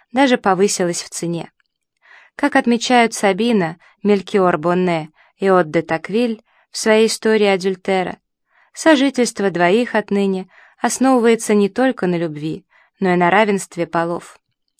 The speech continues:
Некоторые из таких пар, как, например, та, что составили Филипп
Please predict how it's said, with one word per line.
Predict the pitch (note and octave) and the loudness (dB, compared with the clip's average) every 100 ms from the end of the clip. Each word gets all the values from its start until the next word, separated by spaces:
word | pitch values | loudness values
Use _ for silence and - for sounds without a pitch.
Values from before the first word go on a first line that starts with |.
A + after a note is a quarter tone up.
| _ _ _ - _ - | _ _ _ -20 _ -2
Некоторые | C#4+ D4 - G3+ F#3+ | 0 0 0 0 0
из | - | -2
таких | G3 F#3+ F#3 F3+ | -4 -4 -10 -10
пар, | - C#4 C4 _ _ _ _ | -4 -2 -4 _ _ _ _
как, | - G3 | -4 -2
например, | G3 F3+ F#3+ F#3+ F#3 | -2 -2 0 0 0
та, | F3+ F#3+ E3+ - _ _ | 0 0 0 -6 _ _
что | - G3+ | -6 -4
составили | G3+ G3 - F#3+ F3+ F3+ | -2 -2 -2 0 0 -2
Филипп | F#3 G#3 F#3+ F3+ | -2 0 2 -2